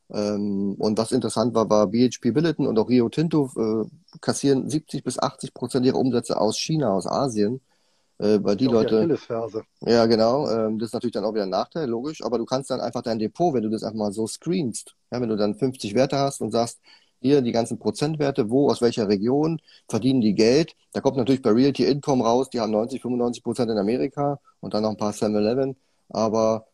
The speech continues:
Speaker 1: dann kann man sein Depot auch mal nach Währungen so diversifizieren. Ist natürlich ein bisschen Arbeit, aber könnte man ja machen, immer wenn man ein, ein,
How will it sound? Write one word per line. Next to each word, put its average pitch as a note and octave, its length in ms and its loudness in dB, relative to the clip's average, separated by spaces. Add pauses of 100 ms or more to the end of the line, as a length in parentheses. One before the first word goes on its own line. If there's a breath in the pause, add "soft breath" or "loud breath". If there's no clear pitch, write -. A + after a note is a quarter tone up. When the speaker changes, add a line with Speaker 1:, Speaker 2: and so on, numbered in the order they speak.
Speaker 1:
dann G2+ 140 -8
kann B2+ 120 -2
man C#3+ 140 -2
sein A#2+ 160 0
Depot A2+ 320 0
auch A#2+ 180 -2
mal A#2 120 -4
nach G2+ 180 -4
Währungen B2 460 0
so D3 160 0
diversifizieren. B2 800 -2
Ist B2+ 140 -4
natürlich A2+ 220 -2
ein A2 60 -2
bisschen - 220 -2
Arbeit, D3 360 2 (360 soft breath)
aber G2+ 420 2
könnte A#2 160 0
man G#2+ 120 0
ja G2+ 80 2
machen, G#2+ 260 0
immer G#2+ 180 0
wenn G#2+ 100 2
man G2+ 120 -2
ein, G2 180 -2
ein, G2+ 400 -6